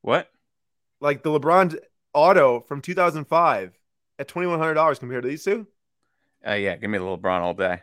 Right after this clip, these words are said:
Speaker 2: Yeah, it just, it seems like a no-brainer. Nate, are you excited for Arizona Fall League?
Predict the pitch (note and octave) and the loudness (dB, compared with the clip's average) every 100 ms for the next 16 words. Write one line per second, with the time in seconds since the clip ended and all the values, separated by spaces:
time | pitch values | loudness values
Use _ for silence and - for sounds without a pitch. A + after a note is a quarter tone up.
0 | _ - E3 B2+ C#3 C3+ C#3 C#3 E3 D#3+ | _ -8 -6 -4 -8 -14 -16 -12 -10 -8
1 | D3 C#3+ B2+ C#3+ F3 - _ _ _ _ | -6 -6 -4 -6 -8 -14 _ _ _ _
2 | _ _ _ _ _ _ B2 F3+ F3+ C#3+ | _ _ _ _ _ _ -4 -2 0 -2
3 | C#3+ - E3 - D#3+ D3+ D#3+ D3 D3 C3+ | -2 -2 -2 -2 -4 -2 -2 -2 -4 -6
4 | - C3+ C3 G2+ E2+ F2+ | -2 0 0 -6 -12 -20